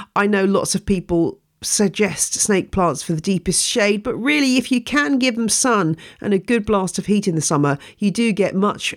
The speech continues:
better growth and results, and it opens up the possibility that the plants will flower,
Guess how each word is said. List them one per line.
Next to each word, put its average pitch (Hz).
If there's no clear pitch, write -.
better 190
growth 165
and 165
results, 156
and 175
it 156
opens 151
up 151
the -
possibility 147
that 147
the 131
plants -
will 131
flower, 175